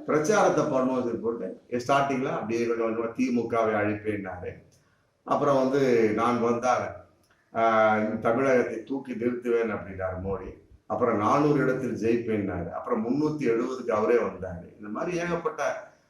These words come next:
பிரச்சாரங்கள். அப்புறம் அதுக்கு இடையில ஊழல் சம்பந்தப்பட்ட தேர்தல் பத்திர பிரச்சாரம், இது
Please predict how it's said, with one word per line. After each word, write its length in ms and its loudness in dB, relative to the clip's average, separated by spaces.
பிரச்சாரங்கள். 800 2
அப்புறம் 300 2
அதுக்கு 200 4
இடையில 320 4
ஊழல் 300 4
சம்பந்தப்பட்ட 580 -2
தேர்தல் 440 -4
பத்திர 300 -8
பிரச்சாரம், 540 -6
இது 360 -4